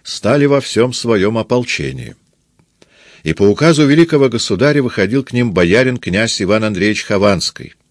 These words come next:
и спрашивал их: «Для чего ваш так приход?» И они боярину все говорили, будто изменяют великому государю бояре,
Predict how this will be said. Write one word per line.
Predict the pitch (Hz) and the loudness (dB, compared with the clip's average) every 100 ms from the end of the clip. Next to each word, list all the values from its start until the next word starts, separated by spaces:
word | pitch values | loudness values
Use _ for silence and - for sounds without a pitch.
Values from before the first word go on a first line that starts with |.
| _ _ | _ _
и | - 101 | -10 -10
спрашивал | - 135 123 - 117 110 | -2 0 2 0 -2 -2
их: | 101 87 - _ _ _ - | -2 -4 -12 _ _ _ -10
«Для | 80 87 | -2 -2
чего | - 101 80 120 170 | 0 -2 0 2 2
ваш | 139 131 147 - - _ - _ _ | 2 0 0 -4 -14 _ -20 _ _
так | 95 135 - | -2 -2 -2
приход?» | 110 117 117 85 - _ _ _ _ _ _ _ _ _ | -4 0 0 0 -4 _ _ _ _ _ _ _ _ _
И | 87 | -4
они | 73 85 135 | -2 0 2
боярину | 117 104 143 143 127 117 92 _ _ _ _ _ _ | 2 4 4 2 2 0 -4 _ _ _ _ _ _
все | - - 131 | -4 2 4
говорили, | 104 95 87 143 147 | 4 2 4 4 2
будто | 117 131 - - 120 | 2 0 -2 -2 -2
изменяют | 113 120 87 95 92 107 127 120 - | 0 -2 -2 0 2 2 2 2 0
великому | 90 92 117 110 98 | 0 0 0 0 -2
государю | 92 87 - 78 107 101 | -4 -4 -4 -2 0 -2
бояре, | 78 78 71 147 131 | -2 0 2 2 0